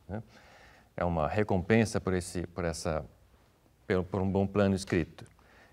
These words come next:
E, a partir disso, parabéns, desenvolva o trabalho, chegue a bons resultados, relate e aprenda, eh, o método e aprenda coisas novas.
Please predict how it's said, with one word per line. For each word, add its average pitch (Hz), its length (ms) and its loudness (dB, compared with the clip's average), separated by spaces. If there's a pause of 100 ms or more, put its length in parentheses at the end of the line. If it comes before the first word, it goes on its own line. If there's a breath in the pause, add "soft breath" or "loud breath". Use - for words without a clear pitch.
(140 soft breath)
E, 151 80 4
a 165 80 6
partir 151 280 6
disso, 151 480 0 (100)
parabéns, 135 480 6
desenvolva 113 320 4
o 120 40 -4
trabalho, 131 680 4 (440 soft breath)
chegue 135 300 8
a 113 60 12
bons 110 240 6
resultados, 113 760 2
relate 120 840 4 (240)
e 120 120 2
aprenda, 104 600 0 (180)
eh, 85 520 -2 (420)
o 110 80 -2
método 143 600 4
e 117 80 4
aprenda 110 340 2
coisas 98 340 0
novas. 73 520 -8